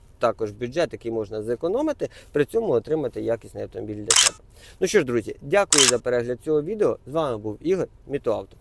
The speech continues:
Якщо вам сподобалося, підтримайте канал лайком, перейдіть, перегляньте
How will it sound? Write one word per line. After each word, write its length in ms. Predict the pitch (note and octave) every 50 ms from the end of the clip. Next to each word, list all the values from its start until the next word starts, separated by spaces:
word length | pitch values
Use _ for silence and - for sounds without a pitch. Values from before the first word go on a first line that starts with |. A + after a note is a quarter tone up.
| - - - -
Якщо 240 | - C#3+ - - G#3+
вам 100 | F3+ C#3
сподобалося, 640 | - - C#3+ C3 C#3 F#3 G3 G#3 E3 B2 - - G#2+
підтримайте 640 | - D3+ C#3+ - D3+ D3 B2+ A#2+ A2+ A2 - G#2+
канал 360 | - A2+ A2 A2+ A2 G#2+ - - - -
лайком, 400 | A#2 B2 D3 F#3 - E3+ B2 - - - - -
перейдіть, 380 | - C#3 C#3+ D3 D3 D#3+ D#3+ C3
перегляньте 760 | - C#3 B2+ B2+ A2+ C3 C3 B2 A#2 G#2+ - A#2 A#2 A2+ G#2+